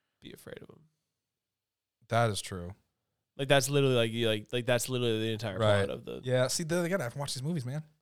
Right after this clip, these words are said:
Speaker 1: Yeah.
Speaker 2: I don't know.
Speaker 1: Like, like that, so, like,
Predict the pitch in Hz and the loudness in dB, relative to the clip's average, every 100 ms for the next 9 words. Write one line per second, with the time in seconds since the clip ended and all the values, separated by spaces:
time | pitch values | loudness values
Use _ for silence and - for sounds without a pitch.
0 | - 120 139 160 151 - _ _ _ 151 | -8 -8 -6 -4 -4 -8 _ _ _ -4
1 | 139 135 - - _ - 139 131 135 - | -2 -2 -12 -20 _ 0 2 4 2 2
2 | - 131 120 110 | 0 2 0 -2